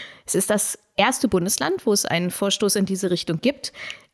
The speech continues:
Drei Jahre später gründest du das Sozialunternehmen Hate Aid, die erste Beratungsstelle für Betroffene von digitaler Gewalt in Deutschland. Als Expertin warst du Teil einer Kommission, die das ramponierte Vertrauen zur hessischen Polizei wiederherstellen sollte, nachdem von dort aus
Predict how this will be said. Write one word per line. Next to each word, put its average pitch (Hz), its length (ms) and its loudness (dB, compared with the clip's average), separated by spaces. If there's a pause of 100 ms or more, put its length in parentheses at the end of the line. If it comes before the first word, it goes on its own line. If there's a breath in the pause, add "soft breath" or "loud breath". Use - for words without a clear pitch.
Drei 208 220 2
Jahre 269 160 2
später 254 340 0
gründest 226 300 2
du 233 60 -4
das 196 160 -2
Sozialunternehmen 196 840 0
Hate 202 240 0
Aid, - 380 -6
die - 120 0
erste 220 280 2
Beratungsstelle 196 720 0
für 185 120 -4
Betroffene 196 520 -2
von 170 240 0
digitaler 175 500 -4
Gewalt 160 380 -2
in 175 140 -2
Deutschland. - 600 -4 (480 loud breath)
Als - 160 0
Expertin 262 580 2
warst 202 220 -2
du 220 60 0
Teil 220 320 -2
einer 202 200 0
Kommission, 208 580 2
die 202 100 2
das 170 200 2
ramponierte 202 520 0
Vertrauen 202 480 0
zur 190 120 0
hessischen 202 360 0
Polizei 180 420 0
wiederherstellen 214 580 -2
sollte, 226 320 -2
nachdem 180 360 -2
von 170 180 -2
dort 180 240 0
aus 175 160 0